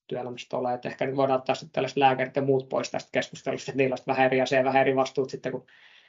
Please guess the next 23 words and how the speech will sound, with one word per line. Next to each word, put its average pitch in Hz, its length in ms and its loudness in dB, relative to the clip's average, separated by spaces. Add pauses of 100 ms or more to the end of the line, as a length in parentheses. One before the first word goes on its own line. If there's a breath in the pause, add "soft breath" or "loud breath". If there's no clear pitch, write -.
(260 soft breath)
tuolla, 127 260 2
mutta 127 140 -10
tällaisessa 127 440 0 (760)
meikäläisen 135 420 4
tyyppisissä 131 600 -2 (840)
hommissa. 139 480 4
Mut 156 120 2
siis - 300 2
sosiaaliset 160 540 6
taidot, 147 440 2
joudut 151 260 2
olla 143 160 4
erilaisten 139 640 0 (220)
ja 135 80 -4
saat 139 260 4
olla 127 200 -2
erilaisten 131 460 -2
ihmisten 127 360 -6
kanssa, 131 220 -2
ja 127 200 -6 (440)
vaikka 135 280 4
et 127 60 -2
sä 131 200 0